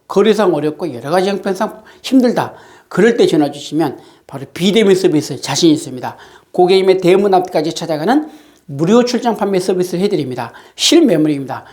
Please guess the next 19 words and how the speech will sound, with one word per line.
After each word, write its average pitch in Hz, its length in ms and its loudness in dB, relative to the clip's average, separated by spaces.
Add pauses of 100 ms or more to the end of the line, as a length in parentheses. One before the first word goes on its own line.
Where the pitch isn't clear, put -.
(160)
그만큼 226 600 0
좋은 156 220 2
차입니다. 123 440 -12 (380)
또한 233 160 4
실매물이기 170 640 2
때문에 160 360 -2
바로 165 280 0
현장에서 220 680 0 (300)
구매하셔도 185 540 2
됩니다. 117 380 -10 (180)
구매하시면 185 640 2 (300)
바로 156 220 -2
결제하시면 165 920 -2 (100)
보험가입부터 156 1040 0 (320)
또 147 340 -2 (640)
출고, - 600 0 (180)
이전 180 280 2
등록까지 165 500 4
해드리는 160 600 -2